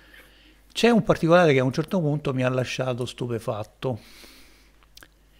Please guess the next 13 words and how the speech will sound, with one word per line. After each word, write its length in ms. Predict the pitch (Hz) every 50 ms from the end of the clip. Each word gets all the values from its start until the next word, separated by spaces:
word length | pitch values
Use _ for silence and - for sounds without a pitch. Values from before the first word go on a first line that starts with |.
| - _ _
e 80 | - 131
si 160 | - - 160
trova 300 | 135 147 147 143 139 -
qua 160 | - - 156
nell'angolo 440 | 147 135 131 127 131 131 120 120 123
in 120 | 120 113
basso. 420 | 113 107 101 98 - - - - - _ - - _ - _ _ _ _ _ _ _ _ _ _ _ _ - - _ _ _ _ _ _ _ _ _ _ _ _ _ _ _ _ _ _ _ _
Qua, 260 | - - 117 104 - - _ - - - - - - _
esattamente. 720 | _ - 123 - 135 123 - - 127 120 113 110 - - -
Questo 480 | - - 160 165 - - - - 143 131
è 200 | 127 117 113 - - -
incontrovertibilmente 1800 | - 175 175 175 156 - - 156 147 135 - - 143 135 127 123 120 - - - 135 123 117 135 120 123 120 123 131 143 160 147 - - - - 196
grano. 540 | 170 147 127 117 107 - - 127 123 113 -